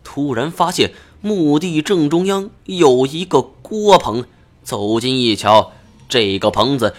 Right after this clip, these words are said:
使用桃木和柳条搭成，就像是一个小帐篷，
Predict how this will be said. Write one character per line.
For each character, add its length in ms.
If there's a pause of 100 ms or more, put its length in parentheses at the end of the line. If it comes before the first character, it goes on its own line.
使 300
用 200
桃 300
木 200
和 160
柳 320
条 200
搭 180
成， 220 (220)
就 260
像 140
是 140
一 120
个 120
小 320
帐 260
篷， 140